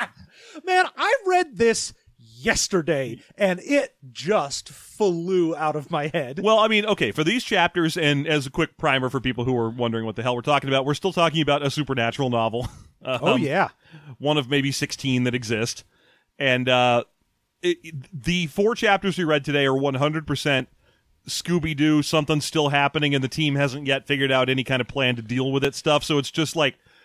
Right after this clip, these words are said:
Speaker 2: four chapter, two of them are murders, two of them are just the Winchesters flailing around.
Speaker 1: Oh, yeah. I mean, mostly this is the let's continue to raise the stakes chapters.
Speaker 2: Yes. Yeah. Where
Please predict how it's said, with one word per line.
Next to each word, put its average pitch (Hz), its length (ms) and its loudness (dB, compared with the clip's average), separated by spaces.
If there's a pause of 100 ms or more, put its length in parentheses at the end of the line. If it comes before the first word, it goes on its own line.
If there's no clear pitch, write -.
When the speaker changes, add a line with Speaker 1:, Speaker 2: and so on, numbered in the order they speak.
(180)
Speaker 2:
four 180 400 0
chapter, 165 460 0
two 214 220 0
of 180 80 -2
them 190 140 2
are 175 60 4
murders, 170 560 2
two 180 160 2
of 165 80 2
them 165 160 2
are 156 60 0
just 160 180 -2
the 165 80 2
Winchesters 147 580 -2
flailing 135 360 -2
around. 110 320 -6 (200)
Speaker 1:
Oh, 277 140 4
yeah. 175 160 2
I 233 80 2
mean, 269 220 -2
mostly 294 480 0
this 190 280 0
is 185 200 -2
the 165 340 -2 (360)
let's 185 220 0
continue 190 460 2
to 170 80 0
raise 160 320 0
the 147 140 -2
stakes - 400 -2
chapters. 185 680 0
Speaker 2:
Yes. 143 480 -2 (140)
Yeah. 107 300 -4
Where 117 200 -6